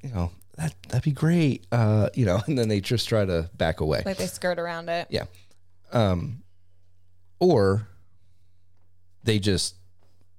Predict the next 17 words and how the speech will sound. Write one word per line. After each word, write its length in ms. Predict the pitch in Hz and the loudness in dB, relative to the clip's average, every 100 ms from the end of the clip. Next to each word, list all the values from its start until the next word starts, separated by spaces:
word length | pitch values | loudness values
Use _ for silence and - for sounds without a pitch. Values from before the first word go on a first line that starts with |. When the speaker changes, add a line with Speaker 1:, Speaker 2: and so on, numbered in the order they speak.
| - - - - - - - - | -20 -20 -20 -20 -20 -20 -20 -4
Speaker 1:
won't 360 | 95 90 - - | 2 2 2 -4
acknowledge 540 | 82 67 - - - | -2 -2 -2 -4 -2
it, 160 | - - - | -2 -4 -6
you 100 | 78 | -4
know? 180 | 58 - - - - - - - - - | -4 -6 -14 -20 -20 -20 -20 -20 -20 -14
Speaker 2:
So 460 | - 247 226 214 - - - - - - - - | -4 0 0 0 -4 -14 -20 -20 -20 -20 -18 -6
kinda 220 | 247 254 | -4 0
going 240 | 233 208 | 0 0
back 240 | 190 185 - | -2 -4 -6
to 720 | - 190 175 165 165 160 143 - - | -8 -4 -4 -4 -6 -6 -10 -14 -10
you 220 | 185 202 | -8 -4
talking 440 | 208 202 196 175 | -2 -2 -2 -6
to 120 | 175 165 | -6 -4
them 440 | 165 156 156 151 | -4 -4 -8 -10
the 80 | 180 | -4
first 340 | 262 285 277 | 0 0 -2
time, 580 | - 190 180 170 175 | -4 -2 -2 -4 -8